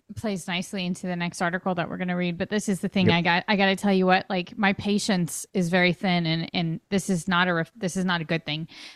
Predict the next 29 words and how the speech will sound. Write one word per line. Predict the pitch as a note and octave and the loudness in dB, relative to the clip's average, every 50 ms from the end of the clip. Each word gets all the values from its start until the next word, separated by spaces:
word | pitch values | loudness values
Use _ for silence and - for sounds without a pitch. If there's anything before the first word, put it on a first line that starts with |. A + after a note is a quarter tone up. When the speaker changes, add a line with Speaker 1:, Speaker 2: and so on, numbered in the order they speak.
| _ | _
Speaker 1:
This | - F#3 | -2 0
is | F#3+ F#3+ - | 2 2 2
something | F#3+ F3 E3 F3 E3+ | 0 -2 -2 -2 0
the | E3+ | 2
Holy | E3+ E3+ D#3+ | 2 2 2
Spirit's | D#3 - - F3 E3 - | 2 0 -2 -2 -2 -2
been | - F3 | -4 -4
kinda | D#3+ - E3+ E3 | -4 -2 -4 -4
kicking | - E3+ E3 D3+ E3+ | -2 -2 -2 0 0
my | E3 D#3 | 0 0
butt | D#3 E3+ F3 E3+ | 2 4 4 4
on, | E3 D#3 D3+ D#3 D3+ - - - - - - _ - | 4 4 2 0 -4 -8 -14 -20 -20 -20 -10 _ -2
but | F#3+ | 0
my | F#3 F#3+ | 2 2
patience | F#3 - A3 A3 G#3 - A3 G3+ - - | 2 4 4 2 2 4 2 0 0 0
is | F#3+ E3+ D#3+ | -2 -2 2
very | - F#3+ F#3 F#3+ F#3 | 2 4 4 4 4
thin | F3 - G3+ F#3+ F3+ E3 D#3+ E3+ G3 G3+ | 2 2 2 2 2 2 0 -4 -6 -6
for | - - G3 F#3 F3 E3+ E3+ _ _ _ _ | -4 -2 2 2 2 2 0 _ _ _ _
quote | - - A3 G#3 G3 | 0 4 4 6 6
unquote | F#3+ F#3 - - G#3 - - | 4 2 0 -2 -4 -4 -4
Christians | - - G#3 - - - F3 D#3+ D#3+ - | -2 -2 -2 0 0 -2 -2 -2 -2 -2
who | - F#3 | -2 -2
are | E3+ | -2
calling | E3 - - G3 F#3 F3 E3+ E3+ E3+ D3+ | -2 -2 0 2 2 2 2 0 -2 -2
Jews | - F#3+ F#3+ F3+ F3 F3 F3 E3 - - - - _ - | 0 2 4 4 6 4 4 2 -2 -6 -12 -10 _ -2
Nazis | F#3 F#3 F#3 G3 G3 E3+ E3 F3 E3 D#3 E3 | 2 4 6 6 6 6 4 2 0 0 0
right | F3 D#3+ E3 - | -2 -2 -2 -2
now | E3+ E3 D#3+ D#3 D3+ D#3 | -4 -2 -2 -2 -2 -4